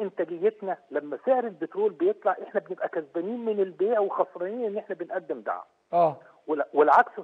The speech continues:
Speaker 1: صحيح.
Speaker 2: مم.
Speaker 1: لما بينخفض بنبقى خسرانين في البيع، مش خسرانين، بيبقى المنتج بتاعنا سعره أقل، وإحنا النهاردة دعمه بيبقى أقل.
Speaker 2: مم.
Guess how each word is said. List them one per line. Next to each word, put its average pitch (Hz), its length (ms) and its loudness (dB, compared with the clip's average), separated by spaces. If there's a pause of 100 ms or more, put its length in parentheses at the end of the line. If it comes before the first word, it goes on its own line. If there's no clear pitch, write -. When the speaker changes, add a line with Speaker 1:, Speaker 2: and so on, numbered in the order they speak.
Speaker 1:
صحيح. - 480 -6 (240)
Speaker 2:
مم. 160 260 -6
Speaker 1:
لما 160 220 2
بينخفض 170 760 2
بنبقى 165 280 -2
خسرانين 180 720 0
في - 160 -8
البيع، 180 640 0
مش 294 180 -6
خسرانين، 180 600 0 (340)
بيبقى 208 300 2
المنتج 190 500 -2 (100)
بتاعنا 160 460 -2 (140)
سعره 190 340 2
أقل، 226 460 0 (500)
وإحنا 220 340 -2
النهاردة 180 520 -2
دعمه 208 340 0
بيبقى 185 340 -4
أقل. 220 280 2 (280)
Speaker 2:
مم. 160 260 -6